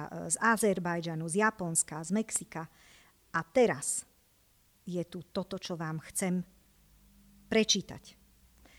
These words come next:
Nadácia Nemadom Fel. Nevzdávam to. Združuje rôzne postihnutých ľudí, nevidomých,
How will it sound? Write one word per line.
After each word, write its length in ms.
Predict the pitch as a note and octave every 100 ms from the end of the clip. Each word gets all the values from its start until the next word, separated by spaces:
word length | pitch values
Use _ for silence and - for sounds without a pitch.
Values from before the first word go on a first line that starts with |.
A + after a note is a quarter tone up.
| - _ -
Nadácia 640 | A3+ A#3 A3 G#3+ A3 F#3
Nemadom 560 | F#3 A3+ G#3+ F3 E3+ -
Fel. 280 | - F3 D#3 _ _ _ -
Nevzdávam 600 | G3 G3 E3+ E3 D3 D3+
to. 160 | - E3 _ _ _ -
Združuje 480 | E3+ B3 A3+ G#3+ F3
rôzne 500 | F3+ G#3+ A3 G3 F3
postihnutých 720 | G3+ G3 - F#3 F#3 F#3+ E3+
ľudí, 320 | E3+ E3 E3+ _ _
nevidomých, 560 | G3+ A3 A#3 G#3 F#3+